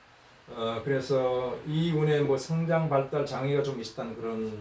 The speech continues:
어, 것을 제가 읽은 것 같은데요. 이 운부터 이제 힘이 붙잖아요. 쭉 갔는데 김이대운에 지금 들어와 있잖아요.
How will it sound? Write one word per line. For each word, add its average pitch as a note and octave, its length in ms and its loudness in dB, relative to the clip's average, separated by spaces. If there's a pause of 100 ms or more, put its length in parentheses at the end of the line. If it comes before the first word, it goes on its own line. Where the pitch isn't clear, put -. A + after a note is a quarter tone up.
(200)
어, F#2+ 520 -10
것을 G#2+ 240 -10
제가 G2+ 200 -4
읽은 A#2 340 -8
것 A#2 60 -2
같은데요. G#2 500 -6 (260)
이 G3+ 240 -2
운부터 C4 460 0
이제 F#3 180 8
힘이 F3+ 240 4
붙잖아요. G#2 520 0
쭉 C3+ 380 -2
갔는데 A2 520 0 (340)
김이대운에 F#3+ 720 6
지금 C3+ 460 -2
들어와 A2 300 -2
있잖아요. F2+ 320 -6